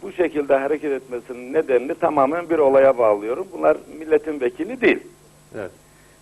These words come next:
Speaker 1: Milletin vekili halktan kopmaz, halkın içerisinde olur. Dolayısıyla bu kişilerin milletin vekili olmaları da bu seçim kanununa veya sisteme bağlıdır.
Speaker 2: Bravo,
Speaker 1: Bunun
Speaker 2: doğru,
Speaker 1: da düzeleceği
Speaker 2: doğru.
Speaker 1: yer Büyük Millet Meclisi olduğuna göre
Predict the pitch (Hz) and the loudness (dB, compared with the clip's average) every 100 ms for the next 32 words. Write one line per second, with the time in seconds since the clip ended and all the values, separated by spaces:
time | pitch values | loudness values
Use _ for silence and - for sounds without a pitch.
0 | _ - _ - 165 180 196 185 175 151 | _ -20 _ -18 -6 0 2 2 0 2
1 | 143 185 196 165 165 175 165 135 120 156 | 2 2 4 4 4 0 2 0 0 0
2 | 190 165 165 165 185 - 156 147 147 151 | 0 2 2 2 -4 0 0 0 0 0
3 | 113 - - _ _ _ - _ _ - | 0 -4 -14 _ _ _ -20 _ _ 0
4 | 151 190 196 202 190 143 151 - 196 - | 4 6 4 0 0 2 0 -4 -10 -10
5 | 170 139 127 127 135 143 147 160 160 214 | -12 -2 0 0 -4 -10 -2 -2 -2 -6
6 | 202 156 147 147 131 131 143 160 170 180 | 0 0 0 -4 -4 0 0 2 2 2
7 | 214 214 151 151 _ _ _ _ _ _ | 2 0 -2 -2 _ _ _ _ _ _
8 | - 190 208 - - 147 - 208 190 170 | -12 -8 -8 -8 -10 -6 -4 -4 -2 0
9 | 151 143 139 135 131 151 196 190 190 180 | 0 -2 -4 -4 0 2 0 0 -4 0
10 | 175 151 127 95 85 - _ _ - 117 | 2 6 4 4 -6 -16 _ _ -6 -2
11 | 107 98 123 123 113 185 165 151 151 147 | -2 0 2 2 2 2 0 -2 0 0
12 | 147 139 131 123 98 95 156 170 170 165 | 0 0 4 2 2 -6 -10 -10 -8 2
13 | 180 180 147 139 - 185 139 135 143 151 | 2 2 -4 -6 -4 -2 -2 -4 0 0
14 | 123 123 104 | 4 4 4